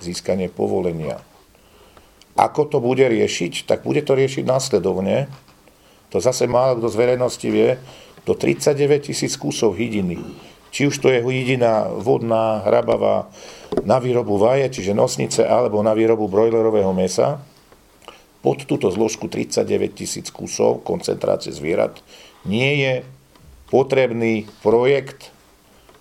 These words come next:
na vplyv na životné prostredie. Není potrebné viac rôznych opatrení,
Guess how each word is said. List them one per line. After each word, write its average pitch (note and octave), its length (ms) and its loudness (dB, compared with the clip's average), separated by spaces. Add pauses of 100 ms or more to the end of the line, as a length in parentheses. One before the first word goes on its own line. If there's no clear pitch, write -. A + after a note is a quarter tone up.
(460)
na F#2+ 400 0 (540)
vplyv E3 760 2
na G2+ 160 -4
životné A2 720 -2
prostredie. F2+ 640 -2 (220)
Není B2 580 -2 (160)
potrebné A#2+ 720 0
viac A#2+ 540 0 (160)
rôznych C3 640 0
opatrení, - 800 0